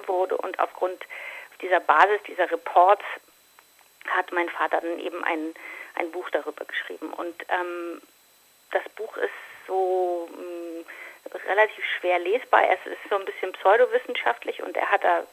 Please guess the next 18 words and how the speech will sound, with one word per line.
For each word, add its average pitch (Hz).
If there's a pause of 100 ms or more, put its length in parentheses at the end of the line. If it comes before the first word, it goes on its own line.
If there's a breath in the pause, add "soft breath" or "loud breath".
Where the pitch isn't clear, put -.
(100)
oft -
auch -
so 165
ein -
bisschen 185
den 175
Faden 233
verloren 196
und 185
man 165
weiß -
nicht -
so -
ganz, 208
was -
genau 185
seine 170
These 220